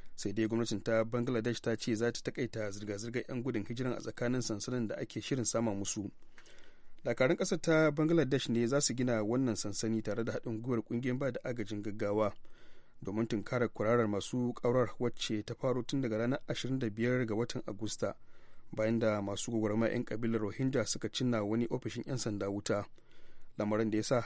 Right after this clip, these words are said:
dakarun ƙasar suka mai da martani da kashe 'yan ƙabilar ta Rohingya, tare da aikata fyaɗe da kuma ƙona ƙauyukansu, kamar yadda ƙungiyar kare haƙƙin bil'adama suka ba da shaida. Labaran na zuwa muku ne daga nan sashin Hausa na muryar Amurka a birnin Washington D C.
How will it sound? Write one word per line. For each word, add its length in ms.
dakarun 500
ƙasar 240
suka 240
mai 120
da 100
martani 420
da 80
kashe 320
'yan 120
ƙabilar 380
ta 120
Rohingya, 560
tare 180
da 120
aikata 340
fyaɗe 420
da 80
kuma 300
ƙona 260
ƙauyukansu, 720
kamar 200
yadda 280
ƙungiyar 340
kare 200
haƙƙin 280
bil'adama 380
suka 200
ba 140
da 100
shaida. 400
Labaran 340
na 100
zuwa 200
muku 180
ne 140
daga 160
nan 200
sashin 380
Hausa 560
na 120
muryar 280
Amurka 380
a 40
birnin 280
Washington 420
D 100
C. 240